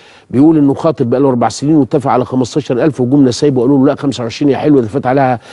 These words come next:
كذا سنة". قال: "حاضر"، على عيني. الأول بتلكعه، هو عايز يسيب البنية بس خايف من صلة، من قاطعة الرحم. لا يا أخويا، ما تخافش. أولًا أنت ما بتحبش البنت ومش عايزها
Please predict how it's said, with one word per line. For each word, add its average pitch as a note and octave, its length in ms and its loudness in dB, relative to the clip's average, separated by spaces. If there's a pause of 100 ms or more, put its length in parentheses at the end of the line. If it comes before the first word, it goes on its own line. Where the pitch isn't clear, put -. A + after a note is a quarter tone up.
(260)
كذا C3+ 220 2
سنة". D3+ 380 0
قال: C#3 140 -2
"حاضر"، C#3 340 0
على A#2 180 0
عيني. D3+ 260 2
الأول D3 200 2
بتلكعه، C3 420 -2
هو D#3 240 2
عايز D3 220 0
يسيب C#3 260 -2
البنية C#3 480 2 (340)
بس D3+ 200 -2
خايف E3 320 0
من C#3 120 0
صلة، D#3 400 0
من C3 260 0
قاطعة C#3+ 720 -2
الرحم. B2+ 360 0
لا D3 60 2
يا D3 60 0
أخويا، B2 180 -4
ما G2 60 -10
تخافش. - 280 -20 (360)
أولًا G3 260 2
أنت F3 260 -2
ما B2 80 -2
بتحبش B2 340 -8
البنت A#2+ 220 -6
ومش G#2 180 -12
عايزها - 260 -18